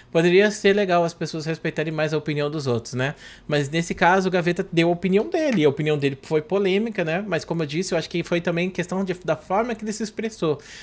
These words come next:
Não soou tanto como uma crítica, assim, "Ó, você não atua tão bem, eu acho que você poderia ter feito melhor nesse ponto, ou poderia ter alguém". Não foi, isso ainda é uma crítica, por mais que você esteja meio falando, "Pô, você não atua bem", é uma coisa meio ofensiva até.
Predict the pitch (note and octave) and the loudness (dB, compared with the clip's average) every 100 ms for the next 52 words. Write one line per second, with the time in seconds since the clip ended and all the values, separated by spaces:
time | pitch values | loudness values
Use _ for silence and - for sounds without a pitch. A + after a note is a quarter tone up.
0 | - - F3+ F3+ F3+ G3+ G3 G3 F#3 - | -20 -8 -2 -2 2 0 2 2 0 0
1 | F3 E3 D#3+ C#3+ D#3+ E3+ - - B2 G#2+ | -4 -2 -2 -2 -2 -2 -2 -2 -2 0
2 | B2 C3+ - C#3 A#2+ B2+ A2+ B2+ - D#3 | 0 -2 -2 -4 0 0 -2 -4 -4 -4
3 | D#3 D3 D3+ C#3+ D3 C#3+ B2+ C3+ E3 E3+ | -4 -4 -6 -4 -4 -2 0 0 0 -2
4 | D3 C#3+ - D3 C#3 C#3+ C#3 C#3 C3+ C#3+ | -2 -2 -4 -12 -14 -10 -4 -4 -4 -6
5 | C#3+ C3+ C#3 C3 C3+ C3+ D3 - C#3+ D3 | -6 -6 -4 -4 -2 -4 -8 -8 -6 -6
6 | C#3+ - - - - D3+ D3+ C#3 C#3+ C#3 | -6 -8 -10 -18 -8 -4 -2 -2 -2 0
7 | C#3+ B2+ B2 G#2+ C#3 E3 G3+ F3 D3 A3 | 0 0 -2 -4 -6 0 2 2 -2 -4
8 | C4 A3 A3 G#3+ G#3+ C#4 - G3 B2+ A#2 | 0 0 4 4 4 2 -2 -2 0 -4
9 | C3 C3+ D3 F3+ F#3+ F#3 E3+ E3 F#3+ F3 | -2 -2 -2 -6 -6 -4 -6 -4 -4 -4
10 | G3 D3+ E3 C3 - D#3+ G3+ - D#3+ B2 | -4 -4 -6 -6 -6 -6 -6 -4 -4 -2
11 | A#2+ A2+ A#2+ B2 C3+ C3+ D3+ D3+ F3+ F3 | -2 -2 -4 -6 -6 -4 -4 -4 -4 -6
12 | - C3 G#2+ A2 | -6 -6 -6 -8